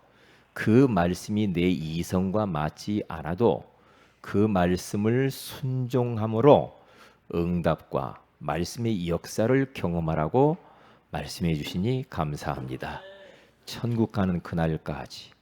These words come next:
우리 교회와 우리 성도들이 복음의 말씀을 따라가는 자들이 되게 하옵소서. 더블유알씨와 렘넌트 수련회,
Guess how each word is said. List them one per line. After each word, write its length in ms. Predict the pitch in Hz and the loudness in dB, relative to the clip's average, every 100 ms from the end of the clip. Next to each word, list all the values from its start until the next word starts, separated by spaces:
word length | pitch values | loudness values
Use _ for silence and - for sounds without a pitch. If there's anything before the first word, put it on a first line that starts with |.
| _ _ _ _ _ - | _ _ _ _ _ -6
우리 280 | 85 87 82 | -2 0 0
교회와 640 | - 78 76 73 73 71 _ - | 0 -2 -2 -4 -4 -8 _ -8
우리 220 | 87 95 | -2 0
성도들이 720 | 92 80 80 76 82 123 82 - _ - - - _ | -2 -4 -4 -4 -2 -2 -4 -8 _ -20 -20 -20 _
복음의 520 | - 90 82 82 80 | -4 -2 0 -2 -2
말씀을 640 | 73 71 71 - 73 69 65 | -2 -4 -6 -8 -8 -8 -8
따라가는 560 | - 113 107 104 95 | -4 -4 -2 -4 -4
자들이 360 | 95 85 82 80 | -4 -4 -4 -6
되게 400 | - 73 71 67 | -4 -6 -6 -8
하옵소서. 760 | - 65 62 58 - - - - - - - - - _ - | -6 -6 -4 -6 -10 -12 -12 -16 -18 -20 -20 -20 -20 _ 4
더블유알씨와 880 | 143 131 123 107 95 - - 87 85 | 6 8 8 8 6 2 2 4 4
렘넌트 560 | 85 92 113 113 - | 2 4 2 2 -2
수련회, 520 | - - 80 67 80 | -8 -6 -6 -8 -12